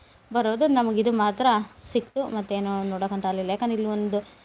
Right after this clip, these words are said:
ಒಂದು ಸಣ್ಣ ಇರಿಗೆ ಹೋಗೋ ಜಾಗ ಇರಲಿಲ್ಲ, ಅಷ್ಟು ಗದ್ದಲ ಇತ್ತು ಇಲ್ಲಿ,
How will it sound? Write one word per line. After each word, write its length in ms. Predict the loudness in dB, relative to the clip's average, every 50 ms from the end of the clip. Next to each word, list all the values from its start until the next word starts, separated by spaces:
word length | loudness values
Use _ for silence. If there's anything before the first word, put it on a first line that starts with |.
| -20 _ _
ಒಂದು 140 | -4 -2 2
ಸಣ್ಣ 200 | 2 4 4 4
ಇರಿಗೆ 220 | 4 2 2 2 2
ಹೋಗೋ 240 | 0 2 2 0
ಜಾಗ 240 | 0 2 0 0 2
ಇರಲಿಲ್ಲ, 280 | 2 2 2 2 2 2 0
ಅಷ್ಟು 240 | -2 -2 -4 -2 2
ಗದ್ದಲ 180 | 2 4 4 4
ಇತ್ತು 260 | 0 0 -2 -4 -6
ಇಲ್ಲಿ, 200 | -6 -6 -8